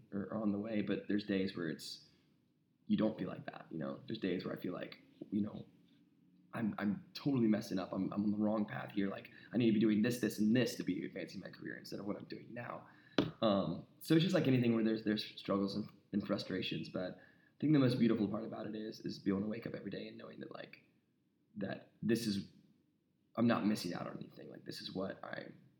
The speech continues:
I'm meant to be doing, and I wouldn't rather be doing anything else. I think that's the best part of it. Um, more than, more than, uh, you know, the, the satisfaction of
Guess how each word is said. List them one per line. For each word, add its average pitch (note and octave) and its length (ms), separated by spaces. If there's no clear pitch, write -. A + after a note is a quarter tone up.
I'm A2+ 140
meant - 180
to - 60
be F#2 100
doing, - 520
and - 140
I - 80
wouldn't E2+ 240
rather - 140
be - 80
doing - 160
anything - 240
else. - 220
I - 20
think A2 160
that's - 180
the - 80
best - 260
part - 160
of - 100
it. - 160
Um, G#2+ 320
more G#2+ 220
than, G2+ 320
more C#3 120
than, A2 380
uh, G#2 400
you G#2 100
know, G2 100
the, - 280
the G2+ 60
satisfaction - 640
of D#2+ 140